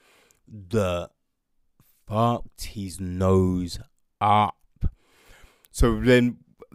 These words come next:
at the end of the fight, when Perry kinda just looked up, you saw, like, both eyes marked, and then his nose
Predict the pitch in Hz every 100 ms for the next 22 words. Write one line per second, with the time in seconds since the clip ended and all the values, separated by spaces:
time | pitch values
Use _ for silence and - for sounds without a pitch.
0 | 131 - - 135 - 151 165 156 147 -
1 | 165 147 123 127 123 143 143 139 135 139
2 | 135 110 123 - 98 95 139 - - -
3 | 139 135 - _ _ _ _ _ _ _
4 | _ - 95 85 - 151 127 120 101 113
5 | 110 - 151 147 - 135 123 98 - 104
6 | 113 101 - - - _ _ 104 107 110
7 | 110 - 104 95 101 101 113 147 147 127
8 | 120 120 120